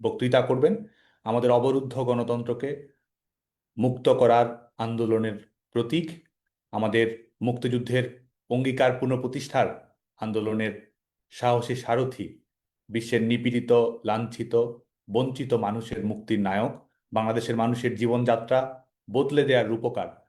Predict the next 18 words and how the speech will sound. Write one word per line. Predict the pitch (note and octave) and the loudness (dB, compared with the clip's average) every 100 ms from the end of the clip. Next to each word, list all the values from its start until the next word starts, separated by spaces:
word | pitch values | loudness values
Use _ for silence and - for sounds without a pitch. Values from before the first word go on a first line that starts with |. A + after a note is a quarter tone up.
| _ _ | _ _
মাননীয় | A2 A2+ A2 | -4 -4 -2
প্রধানমন্ত্রী | A2+ A#2 A#2 A#2+ B2+ | -2 -2 -4 -4 -2
বঙ্গবন্ধু | A2+ G#2 G2+ G#2 | -2 -2 -4 -6
তনয়া | G#2 G2+ F#2+ - _ _ _ | -2 -2 -2 -8 _ _ _
দেশরত্ন | F#2+ A2 - G#2+ - G2 | -2 -2 0 -6 -6 -4
শেখ | A#2 G2+ | -2 -2
হাসিনা। | F#2+ F#2 F#2+ | -4 -6 -6
ইতিমধ্যেই | G2+ A#2 A2+ A#2 C#3+ - - _ | -4 -2 -2 -2 -4 -6 -20 _
আমাদের | G#2 G2+ G#2+ | -6 -2 2
আজকের | G2+ - G#2+ | 2 0 -6
অনুষ্ঠানে | G#2+ G#2+ G#2 G#2 | -6 -6 -6 -6
স্বাগত | G#2 A2 G#2 A2+ | -4 -4 -2 0
বক্তব্য | G2+ - A2 | -2 0 0
রেখেছেন | A2 A2 C3+ A#2 | 2 0 -4 -4
বাংলাদেশ | G2 G2 G2 | -4 -4 -6
ছাত্রলীগের | G2 G2 G2 F#2+ | -8 -6 -8 -6
সাধারণ | G2+ G2+ | -4 -4
সম্পাদক, | G2 G2 G#2 - | -6 -4 -4 -4